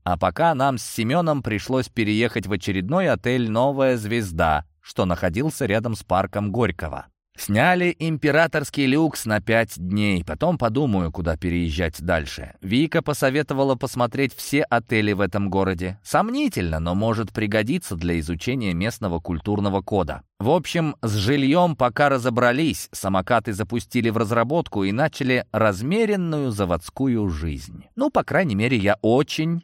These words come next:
на это надеялся. Сейчас мы с Семёном сидели в моём кабинете.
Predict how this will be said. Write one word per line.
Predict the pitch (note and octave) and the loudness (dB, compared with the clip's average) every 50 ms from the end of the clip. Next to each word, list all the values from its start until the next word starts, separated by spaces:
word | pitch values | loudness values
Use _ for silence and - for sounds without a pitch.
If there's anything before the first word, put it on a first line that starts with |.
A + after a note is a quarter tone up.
| - _ | -8 _
на | A#2+ A2 G2+ F#2 - | -2 0 0 0 0
это | - E2+ F#2 F#2 - A2+ G2+ | 0 0 0 0 0 -2 0
надеялся. | G2+ F#2+ F2 D2+ D#2 D2 C#2+ C#2+ - C#2+ - - - - - - - - - _ _ _ _ _ | 2 0 0 0 -2 -4 -4 -4 -6 -8 -10 -12 -12 -12 -12 -14 -16 -16 -20 _ _ _ _ _
Сейчас | - - F2 D#2 - - A2+ A#2 A2+ - - | -8 -6 -6 -6 -2 2 2 2 2 2 -2
мы | G2+ G#2 G#2 F#2 | -2 0 0 -2
с | - | -2
Семёном | - - - F#2 F#2+ G#2+ A#2 A#2+ A2+ G#2 G2 | -6 -4 -2 -2 0 0 0 0 0 0 -2
сидели | - - F#2+ E2+ F2+ A2 G#2+ G#2+ G2+ | -2 -4 -4 -2 0 2 2 2 2
в | F2 E2 | 0 0
моём | F2+ F2 F2 F#2 F#2+ F#2+ F#2 | 0 0 2 2 2 0 0
кабинете. | - - F2 F2+ F#2 F#2+ F#2+ E2+ D#2+ - - - | -2 -2 -2 0 0 2 2 0 -2 -4 -10 -16